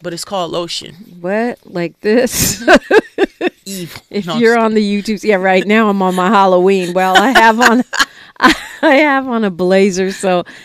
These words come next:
Speaker 2: I can't go too much into the arms. But yeah,
Speaker 1: Mm-hmm.
Speaker 2: that makes sense. To ground
Speaker 1: Mm-hmm.
Speaker 2: oneself. So sometimes it's just something small
Speaker 1: Mm-hmm.
Speaker 2: that can
Speaker 1: Yeah.
Speaker 2: tr-, that can shift the energy.
Speaker 1: Mm-hmm.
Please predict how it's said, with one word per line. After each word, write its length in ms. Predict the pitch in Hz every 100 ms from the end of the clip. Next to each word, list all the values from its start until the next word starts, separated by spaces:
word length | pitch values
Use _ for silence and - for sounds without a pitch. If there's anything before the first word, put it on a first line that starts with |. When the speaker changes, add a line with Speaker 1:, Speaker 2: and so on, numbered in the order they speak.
| 339
Speaker 2:
I 100 | -
can't 340 | 196 269 233 208
go 200 | 220 214
too 220 | - 247
much 260 | 214 208 202
into 220 | 202 185
the 180 | 175 180
arms. 380 | 180 175 160 151
But 180 | 185 -
yeah, 200 | 269 330
Speaker 1:
Mm-hmm. 60 | 220
Speaker 2:
that 120 | 240
makes 200 | 240 220
sense. 280 | - 160 151
To 80 | 180
ground 460 | 170 202 208 208
Speaker 1:
Mm-hmm. 80 | 202
Speaker 2:
oneself. 420 | 170 165 185 165 - - -
So 160 | - 262
sometimes 460 | 285 285 294 254
it's 180 | 220 -
just 200 | 214 196
something 340 | 196 180 170
small 640 | 151 - 262 311 151 - -
Speaker 1:
Mm-hmm. 320 | 208 175 165 156 _ _ _ _ _ _ -
Speaker 2:
that 140 | 156
can 180 | 185 170
Speaker 1:
Yeah. 80 | 156
Speaker 2:
tr-, 200 | - - - _
that 220 | 180 165
can 120 | 165
shift 440 | 151 - - 180 -
the 160 | 165
energy. 400 | 160 - - 170
Speaker 1:
Mm-hmm. 140 | 165